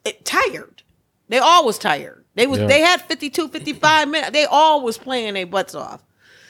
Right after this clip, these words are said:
Speaker 1: It was, uh, to me, I felt like that was the finals. But it couldn't be, of course. You guys, I know basketball. But so I give K D his props. I respect him.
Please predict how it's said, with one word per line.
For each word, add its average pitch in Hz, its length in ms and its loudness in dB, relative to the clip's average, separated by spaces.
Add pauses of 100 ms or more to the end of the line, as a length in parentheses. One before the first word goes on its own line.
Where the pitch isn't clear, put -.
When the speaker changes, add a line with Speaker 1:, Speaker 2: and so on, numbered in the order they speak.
(280)
Speaker 1:
It 214 120 -2
was, 240 260 0
uh, 202 80 2
to - 180 0
me, 339 220 4
I 330 120 2
felt 233 220 2
like 190 180 2
that 311 180 2
was 185 160 -2
the 160 40 -4
finals. 143 600 -2 (960)
But 190 320 2 (120)
it 185 120 -2
couldn't 202 220 4
be, 143 120 -6
of 127 100 -14
course. 135 380 -10
You 147 100 -12
guys, 135 280 -2
I 143 120 -6
know 143 160 -4
basketball. 139 600 -4
But 170 340 2 (1040)
so 254 140 4
I 262 100 4
give 254 180 2
K 220 220 2
D 190 140 4
his 185 160 0
props. 156 400 0
I 185 60 4
respect 185 540 -2
him. 143 240 -12